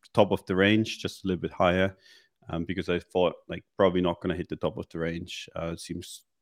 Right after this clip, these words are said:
too far. Um, but higher time frame wise, I mean, we're still at monthly resistance. That said, we're trading above it right now,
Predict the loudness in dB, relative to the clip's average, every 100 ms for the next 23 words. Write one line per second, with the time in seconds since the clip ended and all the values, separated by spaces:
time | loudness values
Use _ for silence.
0 | _ _ _ _ -2 0 2 2 2 -6
1 | _ _ -12 -10 -10 -12 _ _ _ _
2 | _ _ _ _ _ 8 8 4 0 12
3 | 12 12 12 10 10 6 6 6 8 8
4 | 6 2 4 4 4 2 0 -8 -20 _
5 | _ _ _ -8 2 4 4 10 12 12
6 | 8 4 4 2 2 0 0 2 0 0
7 | 4 6 6 4 4 8 6 4 -16 _
8 | _ 2 6 8 6 6 6 4 4 4
9 | 4 6 4 4 0